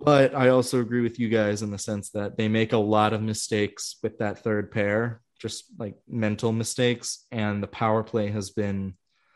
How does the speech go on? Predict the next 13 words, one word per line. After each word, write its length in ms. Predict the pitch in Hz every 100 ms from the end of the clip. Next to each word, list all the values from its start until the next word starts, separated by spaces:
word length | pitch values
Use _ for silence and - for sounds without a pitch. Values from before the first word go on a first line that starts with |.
| _ _ _ _ _ _ _ _
better 340 | 131 143 160
as 160 | 160 143
of 100 | 135
late 280 | 131 143 156
'cause 140 | 131
they've 180 | 117 113
been 100 | 117
getting 260 | 113 113 110
the 60 | 104
chances, 600 | - 107 110 131 123 113
but 200 | 117 -
still 440 | - - 110 107
not 480 | 107 104 101 98 98